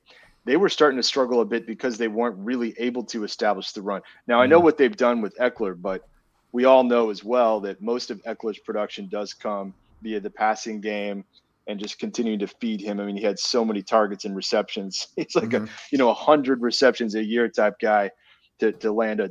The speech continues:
Speaker 1: you know, top five type deal. But you're going to a really great offense. You get second round draft capital.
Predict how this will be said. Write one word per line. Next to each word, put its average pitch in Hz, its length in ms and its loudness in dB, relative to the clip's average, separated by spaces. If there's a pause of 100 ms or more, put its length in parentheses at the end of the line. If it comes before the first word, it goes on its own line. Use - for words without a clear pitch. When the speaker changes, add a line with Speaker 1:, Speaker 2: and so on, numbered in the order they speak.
Speaker 1:
you 110 80 -10
know, 98 100 -6
top - 360 -2
five 104 340 0
type 107 280 -2 (100)
deal. 120 180 0
But 101 200 -8 (200)
you're 127 140 -2
going 180 320 6
to 160 260 -2
a 120 60 -2
really 139 260 0
great 131 260 0
offense. 117 380 0
You 127 80 -8
get 107 160 -10
second - 380 -4
round 113 240 -2
draft 104 280 -2
capital. 135 380 -2